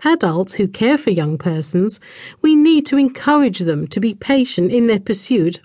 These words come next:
of a great future. This is a key factor, especially nowadays,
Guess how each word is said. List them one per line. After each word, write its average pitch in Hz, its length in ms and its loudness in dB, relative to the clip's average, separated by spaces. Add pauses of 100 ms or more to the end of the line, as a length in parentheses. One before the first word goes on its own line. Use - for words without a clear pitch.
of 240 160 2
a 190 60 0
great 180 360 -2
future. 175 600 -2 (840)
This 370 240 0
is - 120 -10
a 330 60 2
key 285 380 0
factor, 151 680 -8 (280)
especially 339 440 0
nowadays, 180 840 0